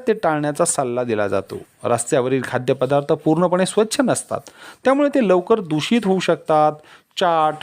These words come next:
पकोडे, समोसे असे सर्व रस्त्यावरचे पदार्थ आपल्याला पचनासाठी चांगले नसतात.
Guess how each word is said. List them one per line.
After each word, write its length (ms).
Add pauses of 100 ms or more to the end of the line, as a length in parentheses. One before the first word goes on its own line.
(120)
पकोडे, 520
समोसे 720
असे 400
सर्व 400
रस्त्यावरचे 680
पदार्थ 420
आपल्याला 280
पचनासाठी 760
चांगले 300
नसतात. 360